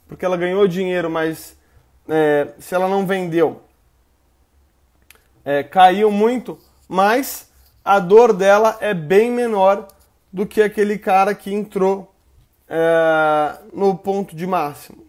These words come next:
tá? O que que ajuda a mitigar isso também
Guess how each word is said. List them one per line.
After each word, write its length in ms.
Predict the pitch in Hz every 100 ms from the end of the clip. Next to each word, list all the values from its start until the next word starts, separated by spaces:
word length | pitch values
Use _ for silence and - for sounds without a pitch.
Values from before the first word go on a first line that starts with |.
| _
tá? 280 | 143 165 156 - _ _ _ _ _ _ _ _ _ _ _ _ -
O 100 | 160
que 220 | 156 - 196
que 340 | 247 247 233 _ _ _
ajuda 540 | 180 202 165 190 196 208
a 140 | 196
mitigar 680 | 196 196 - 190 170 175 -
isso 280 | 160 156 -
também 480 | 202 190 214 196